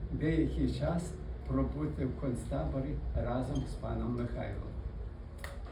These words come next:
Сталося так, що восени тисяча дев'ятсот шістдесят шостого року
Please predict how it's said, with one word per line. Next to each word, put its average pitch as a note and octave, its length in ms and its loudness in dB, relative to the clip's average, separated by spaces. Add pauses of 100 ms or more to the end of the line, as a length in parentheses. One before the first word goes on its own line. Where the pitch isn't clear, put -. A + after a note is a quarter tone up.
Сталося F#3+ 580 4
так, E3+ 360 4 (680)
що D#3+ 240 4 (1400)
восени E3 680 6 (360)
тисяча F3 460 4
дев'ятсот C#3 540 2
шістдесят C#3+ 580 2
шостого B2 560 0
року B2 320 2